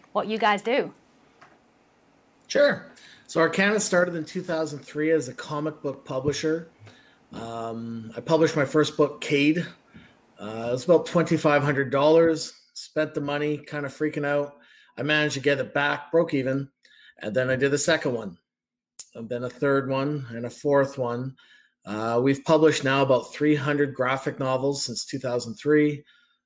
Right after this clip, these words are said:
Speaker 2: Uh, the only time I publish a book is if I believe in it, and I think it can go past the publishing medium as a concept or as an idea. And, uh, yeah, that's kind of the, the start of it. It started off with just me in my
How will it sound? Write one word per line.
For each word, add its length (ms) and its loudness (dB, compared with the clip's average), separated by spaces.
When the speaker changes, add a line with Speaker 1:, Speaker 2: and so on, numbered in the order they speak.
Speaker 2:
Uh, 380 -8
the 80 4
only 180 6
time 260 0
I 160 0
publish 380 2
a 60 -6
book 280 0
is 260 -8
if 380 -6
I 540 -8
believe 300 -2
in 100 4
it, 200 0
and 260 -2
I 80 -4
think 260 0
it 120 -2
can 120 -6
go 280 2
past 580 -2
the 220 -8
publishing 640 0
medium 540 0
as 160 -8
a 60 -10
concept 580 -2
or 60 -2
as 140 -8
an 60 -10
idea. 480 -2
And, 440 0
uh, 320 4
yeah, 160 2
that's 180 4
kind 220 4
of 120 6
the, 160 4
the 120 4
start 380 4
of 80 6
it. 320 6
It 140 -8
started 340 4
off 220 0
with 100 -16
just 260 -2
me 220 0
in 100 0
my 380 -4